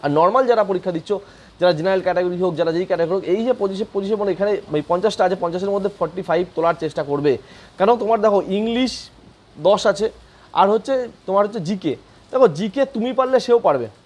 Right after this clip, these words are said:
কারণ জিকে এমন একটা জিনিস, জিকে সোজা হলে সবার কাছে সোজা, জিকে কঠিন হলে সবার কাছে কঠিন। মানে জিকে ট্রিকি জিকে হলে কঠিন হয়, আর সোজা জিকে হলে নর্মাল জিকে, পাতি জিকে মানে, উম, সোজা হয়, মানে ইয়ে হয়, ঠিক আছে? মানে আলমগীর কার নাম ছিল, এই হানা তানা এইসব কোশ্চেনগুলো সবাই পারবে,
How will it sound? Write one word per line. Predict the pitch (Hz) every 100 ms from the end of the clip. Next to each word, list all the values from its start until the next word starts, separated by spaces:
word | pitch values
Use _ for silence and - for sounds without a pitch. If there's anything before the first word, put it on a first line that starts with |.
| _ _ _ _ - _
কারণ | 233
জিকে | 202 208 262
এমন | 233 240
একটা | 254 254
জিনিস, | 262 233
জিকে | 180 247
সোজা | - 208 233
হলে | 247
সবার | 196 202
কাছে | 226 233
সোজা, | 233 233
জিকে | 202 202
কঠিন | 185 208
হলে | 208
সবার | 190 175
কাছে | 170 160
কঠিন। | 135 123 - - -
মানে | 170
জিকে | 170 254
ট্রিকি | 269 240 220 233
জিকে | 233 254
হলে | 247 269
কঠিন | 208 233
হয়, | 262 381 -
আর | 147
সোজা | 143 170 185
জিকে | 190 208
হলে | 233 226
নর্মাল | 165 180 156
জিকে, | 151 131 117
পাতি | 165 170
জিকে | 180 180 196
মানে, | 214 247 - - - - - -
উম, | 151 180 180
সোজা | 196 170
হয়, | 143 123
মানে | 143 147 151
ইয়ে | 190
হয়, | 147 127
ঠিক | 247
আছে? | 170 117 _
মানে | 185 185
আলমগীর | 190 214 208 185
কার | 196 180 170 190 151
নাম | 175 175
ছিল, | 185 180
এই | 220 208
হানা | 170 190
তানা | 185 185
এইসব | 170 190 190
কোশ্চেনগুলো | 170 208 214 233
সবাই | 175 214
পারবে, | 220 214